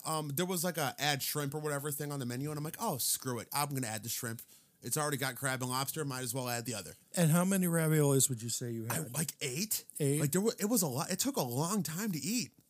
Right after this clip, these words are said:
Speaker 2: And how many shrimps?
Speaker 1: Probably six.
Speaker 2: Six.
Speaker 1: Like, it
Speaker 2: So
Speaker 1: was,
Speaker 2: it was a
Speaker 1: it was
Speaker 2: good
Speaker 1: a pretty substantial amount of stuff.
Speaker 2: a good sized portion. And mine was very substantial, too.
Speaker 1: Mm-hmm.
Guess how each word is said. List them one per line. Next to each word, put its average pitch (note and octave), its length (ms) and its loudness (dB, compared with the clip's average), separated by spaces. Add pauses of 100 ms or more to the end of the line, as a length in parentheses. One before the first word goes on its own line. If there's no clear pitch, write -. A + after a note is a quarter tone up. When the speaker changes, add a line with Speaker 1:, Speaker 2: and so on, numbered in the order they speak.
(140)
Speaker 2:
And C#3+ 160 8
how D3 100 6
many C3 160 6
shrimps? - 600 2 (680)
Speaker 1:
Probably B2+ 380 -8
six. - 460 0
Speaker 2:
Six. - 640 -2
Speaker 1:
Like, C3 160 -6
it F3 100 0
Speaker 2:
So A#3 80 4
Speaker 1:
was, E4 120 4
Speaker 2:
it F4 40 -4
was F4+ 140 2
a F4+ 60 2
Speaker 1:
it A3+ 80 4
was F4+ 160 6
Speaker 2:
good C#4 100 4
Speaker 1:
a C#3 120 -2
pretty D4+ 220 0
substantial G3+ 640 2
amount A3 260 0
of - 60 -4
stuff. - 440 0
Speaker 2:
a D#3+ 40 0
good D#3+ 220 0
sized D3 300 2
portion. D3 300 2
And D#3+ 240 0
mine B3+ 300 0
was C#3 180 2
very B2 440 2
substantial, A#2+ 680 0
too. A2 440 -2 (260)
Speaker 1:
Mm-hmm. A2+ 360 -8